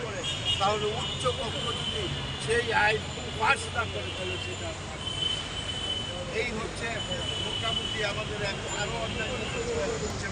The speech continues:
মূল কথা, মূল ঘোষণা। আমরা যাতে এই জনগণের মাঝে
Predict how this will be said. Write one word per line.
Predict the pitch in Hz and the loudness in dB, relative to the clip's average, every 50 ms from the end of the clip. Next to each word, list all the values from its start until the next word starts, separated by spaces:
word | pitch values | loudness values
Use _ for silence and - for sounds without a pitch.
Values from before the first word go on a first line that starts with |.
| 190 196 | -2 -2
মূল | 202 214 220 220 - - | -2 -4 -4 -4 -4 -4
কথা, | 208 185 - 202 202 196 190 | -4 -2 0 0 0 0 0
মূল | 190 - - - - - | -2 -4 -4 -4 -6 -6
ঘোষণা। | - - - - - - - - - - - - - - - 233 226 - - | -6 -6 -6 -4 -4 -4 -4 -2 -2 -2 -2 0 0 0 2 2 4 4 4
আমরা | - - - - 226 214 214 208 | 4 4 4 4 4 4 4 4
যাতে | - - - - - 175 156 143 - - - 170 165 - 143 151 302 311 320 302 302 - - - - - - - - - - 214 214 | 2 0 0 0 0 0 0 -2 -4 -4 -4 -4 -4 -4 -4 -4 -4 -4 -4 -4 -4 -4 -6 -6 -6 -6 -4 -4 -4 -2 0 2 2
এই | 220 202 - | 2 2 2
জনগণের | 208 214 214 226 220 208 208 214 226 220 214 202 | 2 0 2 2 0 0 -2 -2 -2 -2 -2 -2
মাঝে | 214 208 190 202 196 | -2 -2 -2 -2 -2